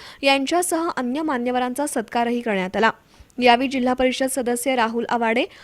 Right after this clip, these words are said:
वंदना मगदूम, संगीता पाटील, महेश पाटील, शीतल कांबळे, माया रावण, अजीज मुजावर यांनी काँग्रेस पक्षात प्रवेश केला. सत्काराला उत्तर देताना प्रकाश आवाडे यांनी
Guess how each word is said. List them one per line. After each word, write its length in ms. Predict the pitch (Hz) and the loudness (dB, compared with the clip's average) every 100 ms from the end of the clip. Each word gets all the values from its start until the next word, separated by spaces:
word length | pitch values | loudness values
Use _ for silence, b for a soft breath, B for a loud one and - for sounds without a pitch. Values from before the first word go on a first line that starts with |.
| B - | B 2
वंदना 400 | 262 269 320 349 | 2 4 2 0
मगदूम, 400 | 339 262 285 330 | -2 -2 -2 -2
संगीता 460 | 294 233 240 262 | -2 -2 -2 0
पाटील, 400 | 262 214 208 254 | 2 2 0 -2
महेश 400 | 294 233 233 240 - | -4 -2 -2 -2 0
पाटील, 360 | 208 202 269 320 | 0 0 -2 -2
शीतल 360 | 262 214 247 247 | -4 -2 -2 -2
कांबळे, 300 | 226 208 269 B B - | -2 0 0 B B -2
माया 400 | 254 247 277 349 | 4 6 6 4
रावण, 340 | 330 240 247 302 - | 4 2 2 0 -4
अजीज 320 | 226 262 262 | -2 -2 -2
मुजावर 500 | 240 214 220 226 294 - | -4 0 2 2 0 -2
यांनी 260 | 233 240 311 - | -2 -2 -2 0
काँग्रेस 340 | 277 233 330 - | 0 0 -2 -2
पक्षात 320 | - - 254 | -4 -2 -4
प्रवेश 300 | 247 190 - | -2 -2 -2
केला. 220 | - 214 214 B B B - | 0 0 0 B B B 0
सत्काराला 540 | 302 269 - 349 359 | 2 2 2 2 4
उत्तर 320 | 359 - 320 | 2 0 0
देताना 400 | 302 285 285 302 | 2 2 2 0
प्रकाश 420 | 320 254 240 247 - | -2 -2 0 -2 -2
आवाडे 300 | 220 226 254 | 0 0 2
यांनी 300 | 240 240 | 0 0